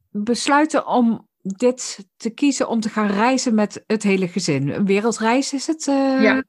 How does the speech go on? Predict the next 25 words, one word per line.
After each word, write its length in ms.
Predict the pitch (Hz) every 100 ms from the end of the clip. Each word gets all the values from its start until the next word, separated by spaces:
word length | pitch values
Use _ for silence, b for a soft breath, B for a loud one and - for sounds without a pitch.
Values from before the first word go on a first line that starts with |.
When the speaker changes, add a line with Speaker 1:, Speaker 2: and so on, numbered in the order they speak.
| -
Speaker 1:
wat 140 | 247
jullie 220 | 262 247
doen? 200 | 220 269
Speaker 2:
Ja. 240 | 302 214 - _ _ _ -
Speaker 1:
Kan 160 | 233
ik 60 | 226
Speaker 2:
Ja, 100 | 226
Speaker 1:
het 120 | 226 -
Speaker 2:
ja, 160 | 208 214
of 60 |
eigen-, 420 | 233 226 226 220
ja, 200 | 226 220
komt 280 | 208 233 220
hier 140 | 233 214
be-, 180 | 226 -
nu, 260 | 220 240
nu 280 | 233 226 262
misschien 340 | 269 262 240 208
wel 160 | 214
een 80 | 247
wereldreis, 500 | 233 233 247 220 233
omdat 240 | 220 214 -
alles 300 | - 214 214
open 300 | - 208 226
ligt. 340 | 226 311 -